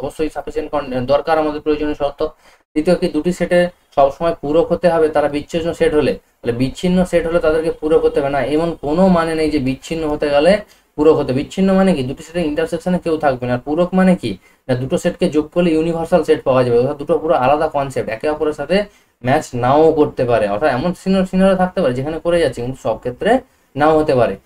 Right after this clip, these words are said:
নেক্সট কি বলা? শূন্য সেট, যে কোনো সেটের উপসেট, এটা, এটা তোমাদের বললাম যেটা always true। নেক্সট কি? না, প্রতিটি সেট নিজের যথার্থ উপসেট কোনো দিনই হতে পারে না, কারণ যথার্থ উপসেটের কনসেপ্ট কি?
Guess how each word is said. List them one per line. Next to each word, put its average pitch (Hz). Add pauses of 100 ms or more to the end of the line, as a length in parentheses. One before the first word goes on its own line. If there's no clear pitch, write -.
(240)
নেক্সট 175
কি 185
বলা? 180
শূন্য 175
সেট, 180
যে 147
কোনো 160
সেটের 156
উপসেট, 151
এটা, 131
এটা 131
তোমাদের 135
বললাম 131
যেটা 120
always 127 (100)
true। 135 (480)
নেক্সট 156
কি? 185 (300)
না, 143
প্রতিটি 185
সেট 156
নিজের 139
যথার্থ 160
উপসেট 151
কোনো 156
দিনই 151
হতে 139
পারে 131
না, 127
কারণ 123
যথার্থ 123
উপসেটের 156
কনসেপ্ট 143
কি? 185